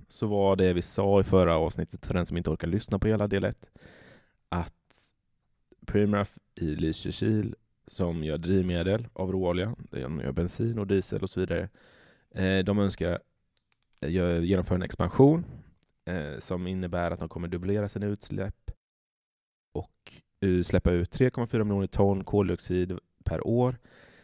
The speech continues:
vilket roughly motsvarar en komma fyra miljoner tur- och returflyg till Thailand från Sverige. Och de skulle då efter den här expansionen bli den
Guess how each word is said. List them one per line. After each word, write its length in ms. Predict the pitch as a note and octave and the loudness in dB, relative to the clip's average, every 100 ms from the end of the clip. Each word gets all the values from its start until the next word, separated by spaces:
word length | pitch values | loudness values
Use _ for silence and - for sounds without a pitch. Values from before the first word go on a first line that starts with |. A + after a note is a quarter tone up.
| _ | _
vilket 480 | - G2+ G2+ - - - | -4 0 0 -2 -14 -4
roughly 520 | G#2 G2+ - G2 G2 | 0 0 -2 0 0
motsvarar 520 | G#2+ G2 - F2 F2 | 0 -4 -4 -2 -2
en 180 | A#2+ A#2+ | -2 -2
komma 180 | A2 G#2 | -2 0
fyra 200 | G2+ F#2 | 0 2
miljoner 340 | F#2 F#2 E2+ | 0 -2 -4
tur- 360 | - - G#2+ G2 | -4 0 2 4
och 100 | F#2+ | 2
returflyg 1200 | F2+ - G2+ F#2 E2 - - F2+ E2+ E2+ E2+ | 0 0 0 0 -2 -6 -6 -4 -2 -4 -6
till 220 | - E2 D2+ | -10 -8 -6
Thailand 520 | - F2 D#2+ F2+ E2 | -2 -2 0 -2 -6
från 140 | - | -8
Sverige. 340 | - E2 E2 - _ _ _ _ _ _ _ _ _ _ | -6 -4 -4 -6 _ _ _ _ _ _ _ _ _ _
Och 520 | F#2 F#2+ _ _ - | 0 0 _ _ -20
de 420 | - F2+ G#2 G2 | -14 0 2 2
skulle 440 | F#2 - F#2+ F2+ F2 | -2 0 2 2 0
då 340 | F2 E2+ E2+ - - _ _ _ _ _ | 0 0 0 -4 -12 _ _ _ _ _
efter 200 | G2+ - | -8 -6
den 60 | F2+ | -6
här 60 | |
expansionen 440 | E2+ - D#2+ E2+ E2+ | -6 -10 -12 -12 -10
bli 80 | D#2+ | -10
den 140 | D#2 | -12